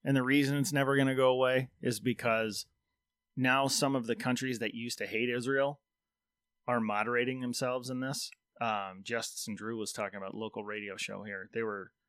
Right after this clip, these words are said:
talking about that this morning, and they said, you know, you're getting some of these countries that used to hate Israel that are just going, "Hey, you know,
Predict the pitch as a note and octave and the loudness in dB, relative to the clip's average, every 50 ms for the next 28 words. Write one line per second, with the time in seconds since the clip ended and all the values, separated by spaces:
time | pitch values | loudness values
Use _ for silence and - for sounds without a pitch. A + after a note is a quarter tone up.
0 | _ _ _ _ _ _ _ _ _ _ _ - - A#2+ - A#2+ A2+ A2+ G#2+ - | _ _ _ _ _ _ _ _ _ _ _ -2 -2 0 0 0 -2 -4 -4 -4
1 | A#2 A2 G#2+ - - - - D3+ E3+ F#3+ E3+ C3+ B2 B2 A#2+ A#2 A2+ A2+ A2 G#2+ | -4 -4 -4 -6 -8 -6 -2 0 2 2 4 4 2 2 0 -2 -2 -2 -4 -4
2 | - - A#2 G#2+ G#2 G#2 G2+ F#2+ - A#2+ - _ _ _ _ _ _ _ _ _ | -2 -2 0 0 0 -2 -4 -6 -10 -18 -20 _ _ _ _ _ _ _ _ _
3 | - - B2 B2+ C3 B2+ B2+ B2+ B2 B2 A#2 B2 B2 A2+ - D3+ D#3 D3+ C#3 B2 | -4 0 2 2 2 2 0 0 -2 -4 -4 -6 -6 0 4 4 4 6 4 2
4 | - - E3 E3 D#3+ D3 C3+ B2 A2+ - - C#3+ C3 B2 - B2+ A#2+ A#2 A2 G2+ | 2 4 4 4 4 4 2 0 -2 -2 0 0 0 0 0 -2 -2 -4 -4 -4
5 | A#2+ G#2+ - - A2+ A#2+ A2+ - - G#2 G2 A#2+ B2 A#2 A2 A2+ G#2+ A#2 A2+ A2 | -4 -4 -4 -4 -4 -4 -4 -4 -4 -6 -4 -2 0 0 0 0 -2 -2 -4 -4
6 | G#2 G2+ G#2+ G#2 G#2 G#2 A#2 A2 - - A#2 A2 G#2+ G#2+ A#2+ D3 D3+ D3+ C#3+ C#3 | -4 -4 -4 -6 -6 -6 -6 -6 -6 -6 -6 -6 -6 -4 -2 -2 -2 -2 -2 -4
7 | C#3 C#3 C3 C#3+ C#3+ B2+ A2+ G#2+ G#2+ G#2 - | -4 -6 -4 -4 -2 -2 -2 -2 -2 -6 -8